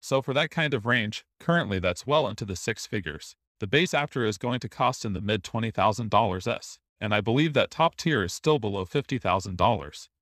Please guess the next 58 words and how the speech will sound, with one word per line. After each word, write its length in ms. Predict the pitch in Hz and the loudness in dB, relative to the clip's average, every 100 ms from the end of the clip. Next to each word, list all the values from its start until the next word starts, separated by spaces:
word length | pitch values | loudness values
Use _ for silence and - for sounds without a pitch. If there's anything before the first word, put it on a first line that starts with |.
| _ | _
So 160 | - | -2
that's 200 | 123 190 | 0 0
just 220 | - 196 - | 0 -2 0
insane. 460 | 143 - 120 85 - _ _ | 0 2 2 0 -8 _ _
If 140 | 98 | -2
range 260 | 120 175 156 | 2 2 2
is 120 | 104 | -2
king 220 | - 131 | 0 2
in 80 | 127 | 2
your 120 | 123 | 2
world, 360 | 117 95 85 85 _ - | 2 4 2 -2 _ -4
nothing's 400 | 123 147 160 - | -2 0 -2 -2
going 240 | 127 135 | -2 -2
to 100 | 131 | -2
come 220 | - 135 | -4 -4
close 320 | - 117 98 | -2 -2 -2
to 100 | - | -2
this 220 | 95 90 - | -2 -2 0
for 160 | 98 | 2
a 40 | 87 | 4
long 300 | 95 113 120 | 4 2 0
time. 300 | 110 87 82 _ _ _ | -2 -2 -6 _ _ _
The 100 | 117 | 2
other 180 | 175 180 | 2 0
cool 240 | - 151 | 0 0
thing 220 | - 117 | 0 -2
is 100 | 110 | -2
it's 140 | 101 - | -4 0
getting 240 | 113 117 | 2 2
that 180 | 98 78 | 0 0
range 280 | 117 147 135 | 0 0 0
on 120 | 95 | 0
a 40 | |
hundred 360 | 92 127 139 147 | 0 -2 -2 -4
kilowatt 520 | - 135 120 110 - | 0 2 4 2 2
battery 340 | 87 110 90 | 0 0 -2
pack, 400 | 80 - 82 - _ _ _ - | -6 -6 -6 -8 _ _ _ -6
which 180 | 120 | -4
is 120 | 120 104 | -2 -4
the 100 | 101 | -4
same 320 | - 147 190 | 0 0 0
amount 300 | 139 127 110 | 0 0 -2
of 100 | 98 | -6
kilowatts 540 | - 127 101 80 - | -2 2 4 2 0
as 100 | 92 | -6
a 80 | 92 | -8
Tesla 400 | - 139 131 127 | -6 -6 -4 -4
Model 380 | 110 110 98 78 | 0 2 2 0
S, 120 | 90 | -2
so 160 | - 98 | -6 -6
the 120 | 90 | -6
same 260 | - 135 | -2 -2
capacity 540 | 143 - - 113 - 113 | -2 -6 -6 -6 -4 -4
battery 480 | 90 90 90 87 73 | 0 -2 0 -2 -2
is 140 | 90 | -6
going 320 | - 104 101 87 | -2 0 0 -2
over 220 | 85 98 | -4 -6
two 340 | - 117 92 | -2 -2 -2